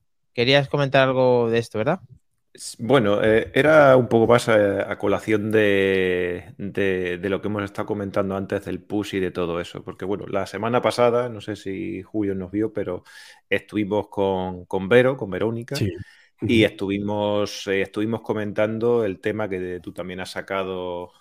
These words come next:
Speaker 2: eh, también temas al respecto de, del tema de lo de los juegos en, en Apple, ¿vale?
Speaker 3: Ujú.
Speaker 2: Y entonces, eh, bueno, estuvimos comentando, pues, igual que he comentado yo antes, pues, a nivel usuario, de qué era lo que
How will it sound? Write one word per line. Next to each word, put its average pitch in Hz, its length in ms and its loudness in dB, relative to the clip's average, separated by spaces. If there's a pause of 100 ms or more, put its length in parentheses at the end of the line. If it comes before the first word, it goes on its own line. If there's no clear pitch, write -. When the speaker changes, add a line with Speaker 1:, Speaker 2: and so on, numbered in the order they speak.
(120)
Speaker 2:
eh, 85 340 -10
también 92 880 -10
temas 98 260 -8
al 92 100 -4
respecto 104 640 -8
de, 87 460 -6 (360)
del 92 180 -8
tema 113 220 4
de 110 80 6
lo 95 100 2
de 92 100 0
los 87 100 -2
juegos 113 480 2
en, 82 600 -4
en 80 160 -8
Apple, - 440 -10
¿vale? - 280 -16 (540)
Speaker 3:
Ujú. 90 240 -2
Speaker 2:
Y 113 80 2
entonces, 131 840 -2
eh, 101 640 -2
bueno, 92 280 -10
estuvimos 101 320 -6
comentando, 104 540 -4
pues, 95 260 -6
igual 98 280 -4
que 101 100 -8
he 92 40 -10
comentado 95 460 -6
yo 92 140 -4
antes, 101 220 -4
pues, - 200 -16
a 87 60 -14
nivel 85 300 -10
usuario, 107 500 -2
de 104 120 -4
qué - 80 -6
era 90 80 -4
lo 87 120 -6
que 90 120 -8